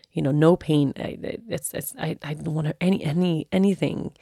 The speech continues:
I want her to feel good. I want her to be happy," but she seems so very happy. So it's just really hard to know and the next day she woke up and she immediately had the zoomies,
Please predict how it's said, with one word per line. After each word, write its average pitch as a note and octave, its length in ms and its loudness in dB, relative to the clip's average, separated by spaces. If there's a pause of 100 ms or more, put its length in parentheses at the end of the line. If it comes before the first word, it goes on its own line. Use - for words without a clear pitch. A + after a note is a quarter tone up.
(380)
I D#3+ 40 -4
want D#3+ 160 0
her F3+ 60 4
to F3+ 80 -4
feel F#3 220 0
good. G#3 300 6
I E3+ 80 4
want D#3+ 160 2
her E3+ 100 2
to D#3+ 120 -8
be E3 320 0
happy," - 360 -4
but E3 180 -2
she - 180 -2
seems C4+ 400 0
so D3+ 200 0
very D3 280 -4
happy. D3 460 -8
So - 140 -6
it's - 180 -4
just - 320 -2
really G#3+ 240 -6
hard - 400 -14
to - 160 -12
know E3 380 -4 (1400)
and E3+ 360 4
the F3 80 6
next F3 300 2
day E3+ 180 6
she F3 160 0
woke E3+ 280 4
up E3+ 260 4
and E3 100 2
she D#3+ 360 0
immediately E3+ 600 2
had D3+ 260 -2
the D#3+ 80 0
zoomies, F3 880 0